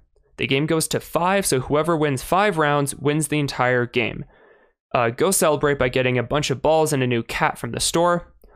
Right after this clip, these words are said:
Not necessarily in that order, and I guess legally I'm going to say, "Don't listen to me, it was a joke. You have control of your life however you deem fits. You don't,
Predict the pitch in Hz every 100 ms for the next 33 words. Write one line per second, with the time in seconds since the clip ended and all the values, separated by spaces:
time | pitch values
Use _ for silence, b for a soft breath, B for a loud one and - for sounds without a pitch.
0 | b b - - - 143 143 - 117 -
1 | - 202 214 151 131 123 - 131 147 147
2 | - 156 165 160 147 131 127 123 - 123
3 | 117 120 117 117 113 117 113 - 113 -
4 | 170 160 131 117 139 135 127 135 127 117
5 | 113 113 - 147 139 139 123 120 131 123
6 | 123 - 127 120 - 117 131 139 131 120
7 | 120 113 117 117 113 110 - 160 156 -
8 | 117 120 131 131